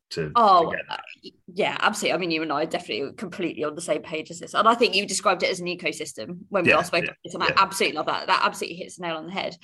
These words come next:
Speaker 2: You know, I think, again, it was National Apprenticeship Week last week, 'cause obviously they had the different hashtags on every day. And there was one around us, us, us and employers. So we just did some stuff on Twitter, just answering questions from people from an employer standpoint. And another employer,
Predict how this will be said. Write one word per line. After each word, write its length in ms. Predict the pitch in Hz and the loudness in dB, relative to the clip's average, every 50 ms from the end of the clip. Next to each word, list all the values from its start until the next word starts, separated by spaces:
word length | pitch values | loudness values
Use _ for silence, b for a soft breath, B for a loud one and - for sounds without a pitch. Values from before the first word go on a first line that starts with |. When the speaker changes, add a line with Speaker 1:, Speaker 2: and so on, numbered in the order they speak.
| B B B B B - | B B B B B 2
Speaker 2:
You 40 | 202 | 4
know, 80 | 185 160 | 4 6
I 140 | - 202 208 | 6 4 4
think, 320 | 220 226 190 - - - | 4 2 0 -2 -6 -4
again, 240 | 196 196 254 240 185 | 0 2 2 2 2
it 60 | - | 0
was 120 | 180 175 | -2 -4
National 300 | 196 208 196 - - 180 | -6 -6 -8 -8 -8 -8
Apprenticeship 460 | 175 175 208 214 190 180 165 185 - - | -6 -4 -4 -4 -4 -4 -4 -4 -4 -2
Week 180 | 175 165 - - | -4 -4 -4 0
last 260 | 196 214 202 196 190 - | 2 4 4 4 2 0
week, 160 | 170 139 - | -2 -4 -2
'cause 100 | - 202 | -4 -6
obviously 220 | 196 160 - 180 | -6 -4 -4 -6
they 60 | 160 | -6
had 180 | 175 - 170 170 | -6 -6 -8 -8
the 60 | 180 | -8
different 300 | 165 175 - - - - | -10 -10 -12 -12 -14 -14
hashtags 460 | - 185 175 - - - 165 160 - | -12 -12 -10 -8 -6 -4 -4 -4 -4
on 120 | 175 165 170 | -6 -6 -6
every 180 | 160 165 165 | -6 -6 -4
day. 380 | 160 - 233 233 220 220 220 220 B B B B B B B B | 0 4 6 6 6 4 2 0 B B B B B B B B
And 100 | - 208 | 0 2
there 60 | 214 | 2
was 100 | 202 208 | 2 2
one 80 | 214 202 | 2 2
around 300 | 196 180 180 185 175 214 - | 2 2 0 0 -2 -2 0
us, 260 | - 196 190 185 - - _ | 2 2 2 0 -4 -8 _
us, 380 | - 185 190 185 185 - - _ _ _ _ - | -2 0 0 -2 -4 -10 -14 _ _ _ _ -10
us 180 | 185 185 - - | -10 -8 -6 -6
and 80 | 185 | -6
employers. 380 | 170 165 - 262 254 175 147 - | -6 -2 0 2 2 2 2 0
So 60 | - | -2
we 80 | 165 185 | -4 -6
just 380 | 175 180 185 170 180 - - | -6 -8 -8 -8 -10 -12 -4
did 160 | - 226 208 220 | 0 0 0 0
some 160 | - 135 165 | -2 -8 -8
stuff 220 | 165 180 170 - | -6 -8 -8 -6
on 100 | 170 170 | -6 -6
Twitter, 240 | 170 - 190 - 160 | -6 -6 -8 -8 -8
just 180 | 139 160 156 160 | -8 -4 -2 0
answering 340 | 156 160 160 - 160 160 | 0 0 0 -4 -8 -8
questions 340 | 156 202 190 - 180 175 - | -6 -8 -8 -8 -8 -8 -10
from 80 | - - | -10 -10
people 240 | 170 156 156 165 160 | -10 -10 -8 -10 -10
from 160 | - 165 165 | -8 -8 -8
an 40 | 160 | -8
employer 380 | 160 151 - - 175 - - | -8 -10 -8 -6 -4 -4 -4
standpoint. 480 | 175 - - - - - - - - - B B B B B B B B B B B B _ - | -4 -6 -6 -6 -6 -6 -6 -6 -8 -8 B B B B B B B B B B B B _ 0
And 100 | 233 247 | 4 4
another 260 | 247 262 285 262 269 | 6 6 4 4 4
employer, 360 | 262 247 247 247 254 240 - | 2 2 2 0 0 -2 -2